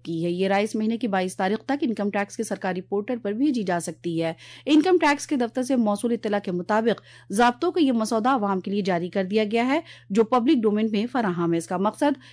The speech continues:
शफाफियत को फ़रोग देना और शराकत दारी और मुअस्सर तरीके से टैक्स के अमल को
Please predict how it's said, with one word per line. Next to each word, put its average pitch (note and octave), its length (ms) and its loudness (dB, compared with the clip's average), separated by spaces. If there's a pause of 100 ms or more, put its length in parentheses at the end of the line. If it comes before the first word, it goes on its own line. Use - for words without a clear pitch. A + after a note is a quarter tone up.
(120)
शफाफियत B3+ 640 0
को A#3 120 0
फ़रोग G#3+ 340 2
देना D4 320 4 (280)
और A#3+ 100 4
शराकत B3+ 500 0
दारी A3 280 2
और B3 100 0
मुअस्सर G#3+ 400 -2
तरीके A#3+ 380 0
से G#3+ 240 0
टैक्स A#3+ 340 0
के A3+ 100 -2
अमल A#3 220 0
को F#3+ 240 -2